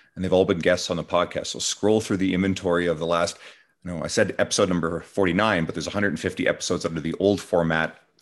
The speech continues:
also in the downloads, with everybody from, again, Mike Israetel to Doctor John Berardi. So really proud of that library. Dive into it. Uh,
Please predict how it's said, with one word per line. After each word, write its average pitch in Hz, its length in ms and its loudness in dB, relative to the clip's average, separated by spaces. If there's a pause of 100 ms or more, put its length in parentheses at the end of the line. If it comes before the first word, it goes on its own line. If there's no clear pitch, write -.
also 90 280 0
in 82 60 -2
the 80 80 -4
downloads, 85 540 2 (320)
with 87 120 -6
everybody 92 380 2
from, 82 200 -4
again, 80 200 -2
Mike 80 240 -2
Israetel 82 440 -4
to 78 60 -12
Doctor 80 300 -2
John 80 260 0
Berardi. 80 460 2
So 80 400 0 (400)
really 113 140 4
proud 117 180 4
of 110 60 6
that 95 100 6
library. 95 380 2
Dive 90 320 2
into 104 320 0
it. 120 440 0
Uh, 82 400 -2